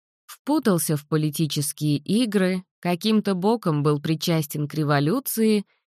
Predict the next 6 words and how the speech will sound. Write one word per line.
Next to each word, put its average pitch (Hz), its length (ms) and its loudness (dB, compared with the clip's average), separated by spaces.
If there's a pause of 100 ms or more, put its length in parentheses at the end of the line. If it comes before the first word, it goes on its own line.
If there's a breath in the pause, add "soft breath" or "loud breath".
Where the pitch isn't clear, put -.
и 277 180 0
Господь 185 680 0
ведает 156 480 2
к - 80 -20
чему 151 400 0
ещё. 143 680 0